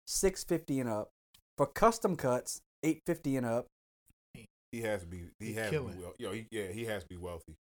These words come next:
Speaker 3: I, so I'm saying, like, all right.
Speaker 1: Yeah, I
Speaker 3: And he
Speaker 1: drop, I drop a G to have my hair again.
Speaker 3: I'm saying, like, that's what I'm
Speaker 2: Shit,
Speaker 3: saying.
Speaker 2: you know what I'm saying? Like,
Speaker 1: Yo,
Speaker 2: if
Speaker 1: you
Speaker 2: I
Speaker 1: probably,
Speaker 2: had it.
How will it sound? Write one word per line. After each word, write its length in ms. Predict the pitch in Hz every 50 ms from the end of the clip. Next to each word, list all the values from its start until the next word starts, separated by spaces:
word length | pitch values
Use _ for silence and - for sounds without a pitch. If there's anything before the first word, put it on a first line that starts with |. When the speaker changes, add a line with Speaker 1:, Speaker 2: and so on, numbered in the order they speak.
| _ -
Speaker 3:
I, 240 | - 170 - - 165
so 180 | - - 180
I'm 120 | 175 175 180
saying, 280 | - 233 240 226 185 170
like, 240 | 160 156 147 151 - -
all 100 | 151 151
right. 200 | 135 127 139 - _ _ _ _ _ _ _ _ -
Speaker 1:
Yeah, 160 | - 165 196
I 40 | 233
Speaker 3:
And 80 | 269 -
he 60 | 220
Speaker 1:
drop, 140 | 240 220 214
I 80 | 294
drop 240 | 269 262 247 233 -
a 40 | 180
G 240 | 151 131 160 208 220
to 60 | 190
have 140 | 190 202 196
my 140 | 190 208 196
hair 200 | 185 208 214 220
again. 340 | 208 202 202 220 233 269 302 -
Speaker 3:
I'm 180 | - 151 160 156
saying, 220 | 170 202 190 170 160
like, 200 | 156 151 147 - - - -
that's 180 | - 170 165 175
what 100 | 175 175
I'm 40 | 247
Speaker 2:
Shit, 260 | - - 233 214 165
Speaker 3:
saying. 160 | - 415 -
Speaker 2:
you 40 | 190
know 0 |
what 40 | 196 202
I'm 60 | 196
saying? 300 | 202 220 226 233 233 214
Like, 320 | 202 180 180 175 175 - -
Speaker 1:
Yo, 220 | 240 233 220 185 160
Speaker 2:
if 60 | 202
Speaker 1:
you 60 | 254
Speaker 2:
I 40 | 165
Speaker 1:
probably, 160 | 170 156 180
Speaker 2:
had 120 | 196 233 220
it. 140 | 196 -